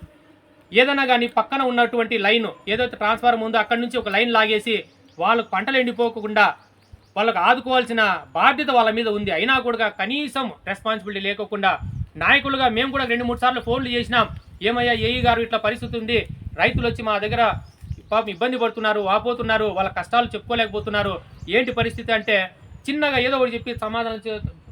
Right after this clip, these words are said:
పొంతన లేని సమాధానం చెప్పి దాటవేస్తూ ఏదో ఒకటి చేసి ఫోన్లు కట్ చేసేయడము, లేక-, లేకపోతే ఫోన్లు ఎత్తకపోవడము, ఇలాంటివన్నీ చేస్తున్నారు. ఇదే పరిస్థితి, ఇదే ఈ, ఈ విషయాలన్నీ కూడా మేము ఒకటికి రెండు సార్లు డీ గారి దృష్టికి కూడా తీసుకువెళ్ళడం జరిగింది.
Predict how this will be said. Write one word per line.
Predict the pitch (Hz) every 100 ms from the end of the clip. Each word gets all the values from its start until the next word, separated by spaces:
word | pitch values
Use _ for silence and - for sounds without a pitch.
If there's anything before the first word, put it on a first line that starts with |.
| 220
పొంతన | 247 294
లేని | 285 262
సమాధానం | 226 233 226 214
చెప్పి | 214 233
దాటవేస్తూ | 214 185 208 214 208 220 185 - - _ -
ఏదో | 220 254
ఒకటి | 262 226
చేసి | 233 233
ఫోన్లు | 226 226 226
కట్ | 220 208 226
చేసేయడము, | 214 214 202 208 220 _ _ 180
లేక-, | 226 226 208
లేకపోతే | 220 214 220
ఫోన్లు | 208 214 202
ఎత్తకపోవడము, | 170 220 208 214 208 208 214 _ _ -
ఇలాంటివన్నీ | 220 233 226 233
చేస్తున్నారు. | 220 214 208 208 190 170 - _ -
ఇదే | 180 277
పరిస్థితి, | 269 254 254 240 233 220
ఇదే | 175 196 262 247 175 180
ఈ, | 202 196
ఈ | 226
విషయాలన్నీ | 202 240 247 226 233
కూడా | 233
మేము | 226 214 196 - _ _ -
ఒకటికి | 190 254 240
రెండు | 220
సార్లు | 220 226 220 202 165 _ - 147
డీ | 233 277
గారి | 269 233
దృష్టికి | 196 - 233
కూడా | 233
తీసుకువెళ్ళడం | 214 196 220 214 202
జరిగింది. | 202 220 214 196